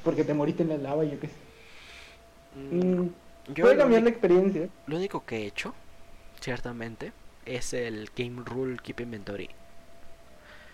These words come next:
Speaker 2: Porque se
Speaker 1: Sí,
Speaker 2: me hace
Speaker 1: más o
Speaker 2: una,
Speaker 1: menos lo mismo.
Speaker 2: esa me hace una reverenda
Speaker 1: Es fácil
Speaker 2: mierda.
Speaker 1: hacer.
Speaker 2: Eh, morir por cualquier pendeja. Y porque aparte yo,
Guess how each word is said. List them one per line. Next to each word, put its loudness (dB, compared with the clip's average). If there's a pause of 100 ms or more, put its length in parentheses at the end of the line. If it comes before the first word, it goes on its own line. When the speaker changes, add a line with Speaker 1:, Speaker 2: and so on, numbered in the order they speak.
(380)
Speaker 2:
Porque -2
se -6
Speaker 1:
Sí, 6
Speaker 2:
me 10
hace 8
Speaker 1:
más 4
o 6
Speaker 2:
una, 6
Speaker 1:
menos 8
lo 4
mismo. -2 (260)
Speaker 2:
esa -4
me -8
hace -10
una -4
reverenda 0
Speaker 1:
Es 2
fácil 4
Speaker 2:
mierda. 6
Speaker 1:
hacer. 0 (1400)
Speaker 2:
Eh, -4
morir -6
por -12
cualquier -8
pendeja. -8
Y -10
porque -10
aparte -6
yo, -8